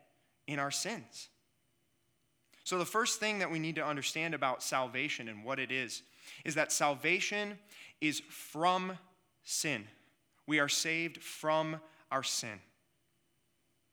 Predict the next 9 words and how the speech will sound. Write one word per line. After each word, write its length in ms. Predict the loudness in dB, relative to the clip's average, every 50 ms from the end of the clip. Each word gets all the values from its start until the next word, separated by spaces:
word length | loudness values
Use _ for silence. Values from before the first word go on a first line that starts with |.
| _ _
That's 220 | 0 2 2 0 -2
the 80 | -6
first 340 | -6 -4 -4 -2 -2 -4 -6
thing. 180 | -8 -12 -12 -14 -20 _ _ _ _ _ _ _ _ _ _ _ _ _ _ _ _ _ _ _ -4 0
Our 100 | 0 0
problem 760 | 0 0 2 4 6 6 6 4 2 0 0 0 -2 -4 -8 -12 -18 _ _ _ _ -8 -4
as 160 | -2 -2 0
human 280 | 0 0 0 0 0 0
beings 540 | 0 0 0 0 0 -2 -4 -4 -6 -8